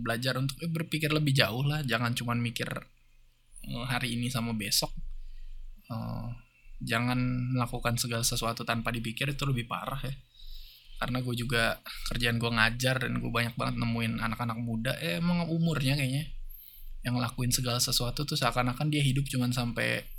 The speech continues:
eh, maghrib nanti. <laughs> Kayak dia kalau ngomong-ngomong, apa aja diomongin, suka-suka dia, apapun dia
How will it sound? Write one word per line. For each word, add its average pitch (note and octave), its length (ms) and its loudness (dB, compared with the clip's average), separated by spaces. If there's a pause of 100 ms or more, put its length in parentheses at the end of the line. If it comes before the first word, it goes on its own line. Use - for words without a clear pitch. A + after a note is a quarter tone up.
(160)
eh, A#2+ 400 -4
maghrib B2 480 0
nanti. A#2+ 400 4
<laughs> - 1120 -8
Kayak B2+ 160 0
dia C#3 80 2
kalau C3 240 2
ngomong-ngomong, B2 480 2
apa A#2 320 4
aja B2 160 0
diomongin, B2 480 2
suka-suka A#2+ 400 0
dia, B2 320 0
apapun B2+ 380 0
dia B2+ 180 0